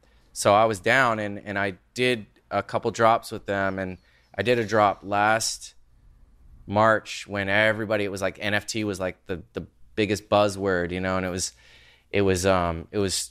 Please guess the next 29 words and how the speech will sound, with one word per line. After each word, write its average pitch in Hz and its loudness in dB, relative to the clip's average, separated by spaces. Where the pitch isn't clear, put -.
really 101 2
a, 87 0
a 98 -10
crazy 98 0
drop. 104 4
And, 90 -10
uh, 87 -2
and 107 -2
from 117 -2
then 117 2
I 104 -2
wanted 113 -2
to 101 -4
create 113 0
something 101 -4
where 95 0
even 180 4
when 170 4
I 135 2
first 143 -2
started, 127 2
I 104 0
was, 104 -4
like, 104 -2
trying 113 -2
to 110 -4
think, 113 -4
I 110 0
was 107 -2